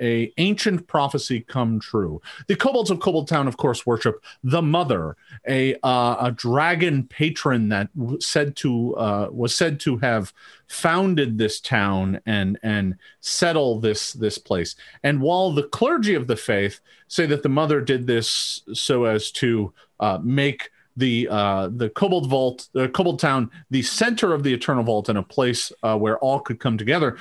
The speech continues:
there are some in the faith, a, a kind of schism in the f-, faith of the Mother, that believe that this place is the inheritance of the kobolds and that the dragon will one day return. Uh, in fact, when you first arrived, you, you arrived in the middle of a, of a ceremony celebrating,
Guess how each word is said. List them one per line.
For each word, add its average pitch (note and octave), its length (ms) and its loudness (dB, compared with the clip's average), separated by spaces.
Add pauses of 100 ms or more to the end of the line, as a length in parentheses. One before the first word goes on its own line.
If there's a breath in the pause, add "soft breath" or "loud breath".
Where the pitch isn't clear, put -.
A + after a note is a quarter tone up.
(200 loud breath)
there F#3+ 160 2
are F3 80 0
some D#4+ 400 0
in G3+ 80 2
the B2 80 2
faith, G2+ 360 -2
a, A2 160 0
a B2 160 -4
kind D3+ 200 -2
of A2 80 -4
schism D3 680 0
in B2+ 180 0
the G#2+ 60 0
f-, - 280 -12
faith A2+ 280 -2
of G2+ 80 -4
the G#2 80 0
Mother, G2 340 -2 (320 loud breath)
that D#3 240 0
believe F3+ 560 0 (240 loud breath)
that E3 400 0
this E3+ 320 0
place E3+ 540 -2
is E3 220 0
the D#3 100 2
inheritance F3 640 0
of F3+ 100 2
the F3 80 0
kobolds F#3 540 0 (240 loud breath)
and D3+ 140 4
that C3+ 80 0
the D#3+ 80 2
dragon C#3 720 2
will F3 160 2
one E3 240 2
day F3+ 140 2
return. F3 680 0 (280 soft breath)
Uh, B2+ 180 2
in C#3+ 140 0
fact, D3+ 240 2
when D#3 100 2
you C#3+ 80 2
first D3 300 -2
arrived, C#3 440 2
you, C3 280 0
you C3+ 180 0
arrived C3 320 2
in B2+ 80 2
the A#2+ 60 2
middle A#2+ 240 4
of A2+ 100 0
a, A2+ 60 4
of G#2 260 0
a G#2+ 60 -2
ceremony D#3 520 2
celebrating, A2+ 840 2